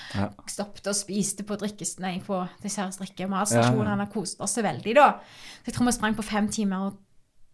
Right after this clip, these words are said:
Speaker 2: kan det være fem timer og tretten minutter?
Speaker 1: Det er bra på en fem førti da, i
Speaker 2: Ja, så
Speaker 1: terreng.
Speaker 2: vi var veldig, veldig fornøyde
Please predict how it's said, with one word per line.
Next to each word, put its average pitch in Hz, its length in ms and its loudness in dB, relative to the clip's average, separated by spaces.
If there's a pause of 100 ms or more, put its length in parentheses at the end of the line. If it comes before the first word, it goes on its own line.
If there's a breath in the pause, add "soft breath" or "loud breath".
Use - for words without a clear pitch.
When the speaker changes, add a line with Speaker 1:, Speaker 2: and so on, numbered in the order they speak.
(400)
Speaker 2:
kan 202 140 -2
det 208 80 2
være 208 100 0
fem 269 180 0
timer 247 220 0
og 226 60 -6
tretten - 340 -8
minutter? 240 400 -2 (480)
Speaker 1:
Det - 80 -8
er 143 80 6
bra 98 220 4
på - 100 -2
en 98 80 0
fem 87 200 0
førti 85 240 -2
da, 113 160 0
i 98 340 -4 (280)
Speaker 2:
Ja, 220 180 2 (180)
så 208 100 0
Speaker 1:
terreng. 226 160 2
Speaker 2:
vi - 0 -
var 208 320 -2
veldig, 220 420 -4 (300)
veldig 202 220 -2
fornøyde 208 520 -2